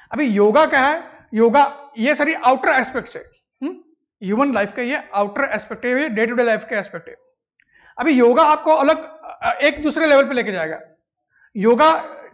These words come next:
क्या, क्या बोलेगा कि आपका focus क्या है, सैल्वेशन है। सांख्य बोल रहा है आपका knowledge के through salvation मिलेगा, पर योगा बोलता है कि knowledge से भी ज्यादा एक बेहतर तरीका क्या है, सेल्फ कंट्रोल,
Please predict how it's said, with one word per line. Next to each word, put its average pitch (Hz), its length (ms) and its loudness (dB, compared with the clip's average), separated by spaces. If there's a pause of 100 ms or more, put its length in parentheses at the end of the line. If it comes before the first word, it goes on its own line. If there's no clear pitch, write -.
(160)
क्या, 262 160 0
क्या 277 200 0
बोलेगा 233 280 2
कि 214 120 -10
आपका 254 420 0
focus 262 380 -6
क्या 254 140 -4
है, 254 80 -2
सैल्वेशन 240 460 -4
है। 156 160 -18 (920)
सांख्य 247 380 -2
बोल 254 180 0
रहा 240 120 2
है 262 60 0
आपका 226 240 -2
knowledge 226 280 -2
के 285 80 -6
through 247 200 -6
salvation 226 320 -4
मिलेगा, 185 280 -10 (640)
पर 294 100 2
योगा 247 300 4
बोलता 254 280 0
है 240 60 -2
कि 294 140 -6
knowledge 233 360 0
से 330 280 -4
भी 359 100 4
ज्यादा 214 580 -6
एक 214 140 -6
बेहतर 220 280 -2
तरीका 262 300 -2
क्या 247 180 -2
है, 277 320 -4 (400)
सेल्फ 294 460 -4
कंट्रोल, 196 520 -8